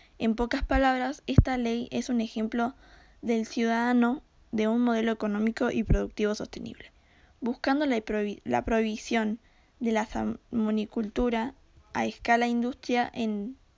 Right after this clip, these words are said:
Tierra del Fuego, esta ley, aprobada por una unanimidad por la legislatura fueguina y que consta de siete artículos, fue presentada el veinte de marzo de dos mil diecinueve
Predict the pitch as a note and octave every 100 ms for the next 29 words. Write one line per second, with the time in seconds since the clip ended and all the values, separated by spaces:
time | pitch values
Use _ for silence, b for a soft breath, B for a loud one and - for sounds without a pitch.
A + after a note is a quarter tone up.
0 | _ - G#3+ A3 G#3+ - B3 A#3 A#3 E4
1 | _ _ _ _ - _ _ - b b
2 | b - C#4 - B3+ B3+ B3 A#3+ B3+ _
3 | _ _ _ A3 - A3+ A#3+ A#3+ A#3+ A3
4 | G#3+ - _ _ _ _ _ - A3+ -
5 | B3+ B3 C4 A#3 G#3+ G#3+ G#3 A3 A3+ B3
6 | A3 A3 A3+ A3+ A3+ A3 G3+ G#3 G#3+ A3
7 | A3 G3+ G#3+ A3 B3+ b b b b -
8 | G#3+ - G#3 - A#3+ - A#3+ A#3 A3+ -
9 | A#3 A#3 A3 - A#3+ A#3 G#3 A3+ - b
10 | b b _ D4 C4+ C#4+ - A3 A3 A3+
11 | A#3+ A#3+ - A3+ A3 A3 B3 B3 B3 G#3+
12 | G#3 A3 C#4 B3 A#3+ b b b b b
13 | - A3 G#3+ G3 A3+ A#3+ A3 A3 A3+ -
14 | G3+ G3 F#3+